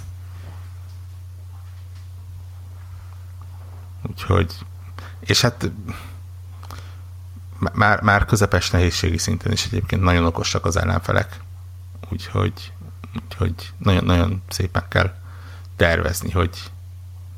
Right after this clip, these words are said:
kivel hogyan támadsz, kihasználni a magasságokat, néha odaadni egy-egy kört, és akkor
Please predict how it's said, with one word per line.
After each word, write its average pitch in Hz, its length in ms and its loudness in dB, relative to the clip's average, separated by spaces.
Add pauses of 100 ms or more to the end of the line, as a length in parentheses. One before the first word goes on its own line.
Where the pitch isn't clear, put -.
(160)
kivel 85 300 4
hogyan 90 340 2
támadsz, 87 380 0
kihasználni - 520 2
a 90 40 2
magasságokat, 87 960 4 (580)
néha 82 500 6 (260)
odaadni 82 480 8
egy-egy 82 320 6
kört, 80 320 4
és - 160 0
akkor - 460 0